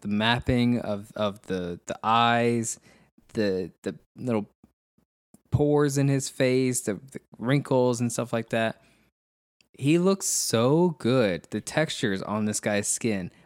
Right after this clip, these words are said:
are so good. And it's so much better than the other version that doesn't seem like it has any texture at all. Like, it's just one bit mapping of an animation.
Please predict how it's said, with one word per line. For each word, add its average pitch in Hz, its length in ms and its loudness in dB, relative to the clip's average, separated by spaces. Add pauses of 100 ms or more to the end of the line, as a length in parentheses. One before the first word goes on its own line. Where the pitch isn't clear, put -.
are 110 140 -2
so 139 480 0
good. 113 440 0 (460)
And 120 160 2
it's 117 180 0 (180)
so 147 320 0
much 185 320 0
better 117 400 2
than 113 260 0
the 113 180 0
other 123 320 2
version 123 640 0 (380)
that 117 180 -2
doesn't 123 460 2
seem 127 320 2
like 117 160 0
it 110 80 0
has 110 260 0
any 117 240 0
texture 123 600 -2
at 101 180 0
all. 104 440 0
Like, 110 200 -4
it's 107 140 -4
just 110 180 -4
one 113 440 0
bit 113 300 0
mapping 123 600 -2 (440)
of 113 160 0
an 110 100 0
animation. 113 800 0